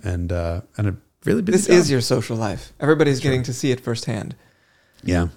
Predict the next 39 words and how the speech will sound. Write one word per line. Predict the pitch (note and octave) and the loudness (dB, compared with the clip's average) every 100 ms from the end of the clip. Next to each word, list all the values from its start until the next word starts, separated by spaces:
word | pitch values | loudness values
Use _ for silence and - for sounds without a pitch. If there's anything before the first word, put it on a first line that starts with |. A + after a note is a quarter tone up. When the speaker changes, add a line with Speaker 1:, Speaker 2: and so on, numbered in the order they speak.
| - | -2
Speaker 1:
Now | G#2 A#2+ | 6 8
I'm | C#3 | 10
never | A#2+ A2+ | 10 8
gonna | G#2 | 6
be | F#2+ | 6
able | F#2 | 4
to | |
hang | F2+ G#2 | 4 4
out | G2+ | 4
with | F#2 | 2
you | F#2+ | 0
ever | F2 G2 | 2 0
'cause | E2 F2 | -2 0
we're | |
gonna | F#2 G2+ | 4 4
do | F#2 | 2
one | F#2 | 0
of | F2 | 0
these | E2+ | -2
podcasts | - G2 F#2+ - - | -4 -6 -4 -6 -6
a | |
week, | F2 G2 - | -6 -6 -8
I | |
think, | D#2+ D#2+ E2 | -16 -16 -16
is | - | -12
the | E2+ | -12
idea. | E2+ E2+ A2 _ _ _ - | -10 -12 -12 _ _ _ 4
Speaker 2:
Oh, | E3+ G3+ | 8 8
yes. | F3+ F3 - | 6 4 0
That | D3+ | -2
was, | C#3+ C#3 | 0 0
again, | C#3+ D#3 C#3+ B2 | 0 0 0 2
burying | C3 C3+ B2+ | 2 2 0
the | A#2+ | 0
lead. | C3+ D#3 A#2+ G#2+ - _ | 0 0 0 -4 -8 _
But, | - A#2 - | -4 -4 -2
uh, | B2 B2 A#2+ | 0 0 2
Speaker 1:
Oh, | |
Speaker 2:
yeah. | G#2+ A2 | 2 0